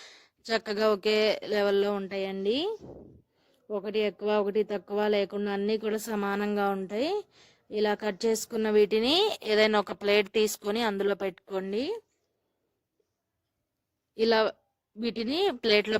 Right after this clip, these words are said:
పెట్టుకున్న తర్వాత ఇంకా ఒక పిండి ముద్ద ఉంది కదండి, ఆ పిండి ముద్దను కూడా అదే విధంగా ఫ్లోర్ మీద కొంచెం పొడి పిండి చల్లుకుంటూ ఈ పిండి ముద్దను కూడా రోల్ చేసుకోవాలి. చూడండి,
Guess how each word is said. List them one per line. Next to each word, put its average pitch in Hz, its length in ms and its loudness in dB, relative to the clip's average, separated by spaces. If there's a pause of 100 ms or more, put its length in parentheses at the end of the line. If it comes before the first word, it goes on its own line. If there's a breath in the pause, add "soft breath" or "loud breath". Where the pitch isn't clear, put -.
పెట్టుకున్న 214 340 -2 (120)
తర్వాత 208 300 -2 (120)
ఇంకా 208 180 -4 (100)
ఒక 208 100 -12 (100)
పిండి 202 220 -2 (100)
ముద్ద 208 400 -4
ఉంది 202 400 -2
కదండి, 202 400 4 (100)
ఆ 220 40 2 (100)
పిండి 208 280 2
ముద్దను 202 300 -2 (140)
కూడా 214 180 -2 (720 soft breath)
అదే 190 280 -2 (100)
విధంగా 208 440 0 (840)
ఫ్లోర్ 208 360 2
మీద 214 140 4 (100)
కొంచెం 220 400 4
పొడి 208 260 6
పిండి 214 280 4
చల్లుకుంటూ 202 600 2 (1200 soft breath)
ఈ 226 100 0 (120)
పిండి 220 260 4
ముద్దను 214 400 2
కూడా 220 220 2 (420)
రోల్ 214 200 4 (100)
చేసుకోవాలి. 202 680 0 (1400)
చూడండి, 208 440 2